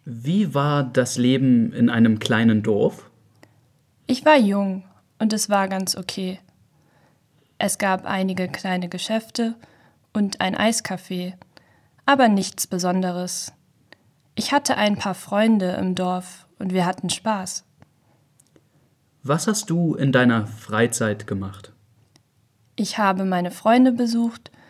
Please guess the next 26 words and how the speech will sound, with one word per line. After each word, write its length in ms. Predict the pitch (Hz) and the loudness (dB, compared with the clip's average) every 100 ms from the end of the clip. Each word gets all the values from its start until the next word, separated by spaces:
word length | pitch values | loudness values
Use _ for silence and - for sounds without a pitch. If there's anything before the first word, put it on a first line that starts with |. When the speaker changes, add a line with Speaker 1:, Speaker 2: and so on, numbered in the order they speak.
| _ _ - | _ _ -4
Speaker 2:
und 200 | 220 190 | 0 2
wir 160 | 190 180 | 2 4
haben 280 | 190 190 | 2 2
zusammen 480 | 196 208 185 196 196 | -2 -4 -2 0 0
Sport 400 | 185 - 233 240 | -4 0 0 2
getrieben, 640 | 240 233 - 214 214 214 - - _ | -2 -6 -2 0 2 0 -2 -20 _
ferngesehen 880 | - 202 202 202 190 185 185 190 - _ | -4 0 0 0 -2 0 0 -2 -6 _
und 260 | 175 175 | -6 -4
geplaudert. 800 | 226 226 - 175 175 175 - - _ _ _ _ _ _ _ _ _ | -6 -6 -4 -4 -4 -6 -8 -16 _ _ _ _ _ _ _ _ _
Manchmal 720 | 214 233 262 - 180 185 254 - _ - | 2 2 2 0 0 0 -2 -6 _ -2
gab 200 | 208 202 | -2 0
es 120 | 190 | -4
im 160 | 190 180 | -4 -2
Sommer 320 | 190 220 202 | 0 0 0
Grillpartys 880 | 202 196 220 220 185 180 - 185 - | -2 -2 -2 -2 -4 -2 -4 -6 -8
bei 180 | 180 | -10
Freunden. 680 | 175 - 202 202 202 175 180 - _ _ _ _ _ _ | -12 -6 -2 0 -2 -6 -8 -12 _ _ _ _ _ _
Wir 120 | - 202 | -2 0
haben 220 | 202 196 | 0 0
viel 280 | - 208 196 | -2 -4 -2
gelacht 640 | 185 180 220 - - - - | -2 0 0 -2 -16 -18 -8
und 180 | 196 185 | -6 -4
danach 400 | 190 196 202 - | -2 -2 -4 -6
im 140 | 185 | -8
Freien 440 | 185 - 190 208 214 | -8 -6 0 0 0
gezeltet. 800 | 185 - 196 196 190 170 - | -2 -6 -6 -6 -6 -10 -14